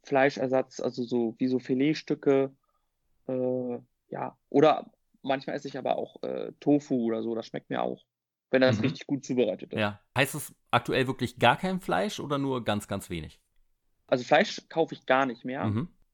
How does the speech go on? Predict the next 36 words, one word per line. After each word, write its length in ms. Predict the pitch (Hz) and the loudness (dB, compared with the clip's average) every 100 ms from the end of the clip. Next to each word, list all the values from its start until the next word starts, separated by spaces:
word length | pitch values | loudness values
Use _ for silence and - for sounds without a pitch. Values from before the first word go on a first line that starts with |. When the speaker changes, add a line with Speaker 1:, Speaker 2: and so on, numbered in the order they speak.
| _ _ | _ _
Speaker 1:
Ähm, 340 | 127 127 123 117 | -4 -4 -4 -4
aber 320 | 135 123 123 | -2 -2 -2
so 380 | - 123 123 - _ _ _ _ - - | -6 -8 -8 -10 _ _ _ _ -10 0
ganz 320 | 135 160 - | 0 0 -2
vegan 400 | 120 131 143 175 | 0 0 -2 -4
zum 120 | 165 | -6
Beispiel 200 | 156 - | -6 -6
ernähre 160 | 120 123 | -6 -6
ich 60 | |
mich 140 | 123 117 | -6 -4
auch 60 | |
nicht, 200 | 117 - | -4 -4
wie 120 | 127 120 | -4 -2
zum 120 | 123 | -2
Beispiel 320 | 120 - 120 - - _ - | -2 -4 -6 -8 -20 _ -4
jetzt 220 | 117 - | -4 -2
Feta-Käse 840 | - 135 131 - 135 131 120 123 | 2 4 4 0 2 2 4 2
oder, 380 | 107 110 117 - | 2 0 0 0
oder 380 | - 120 123 - _ _ _ _ - | -2 -2 -4 -4 _ _ _ _ -8
normalen 360 | 131 123 135 | -6 -2 -2
Käse 240 | 135 127 120 | 2 0 0
esse 120 | 123 | -6
ich 100 | - | -4
nicht. 320 | 135 143 - _ - | -4 -4 -8 _ -8
Ähm, 320 | 131 127 127 | -6 -4 -4
aber 320 | - 127 127 | -4 0 0
Speaker 2:
Eier? 300 | 113 104 175 - _ _ _ _ - - - - - _ _ _ _ _ _ | 0 -2 -4 -8 _ _ _ _ -20 -18 -20 -20 -20 _ _ _ _ _ _
Speaker 1:
das 160 | 135 - | 0 4
Ei, 200 | 135 156 | 4 4
klar, 580 | - 143 135 123 - _ _ _ _ _ _ | 0 0 2 2 -4 _ _ _ _ _ _
zum 180 | - 131 | -6 2
Backen 260 | 143 - 135 | 2 2 -2
benutze 280 | 123 - - | -2 -4 -12
ich 60 | |
das 180 | 123 - | -14 -10
manchmal, 440 | 123 - 139 175 | -10 -4 -4 -4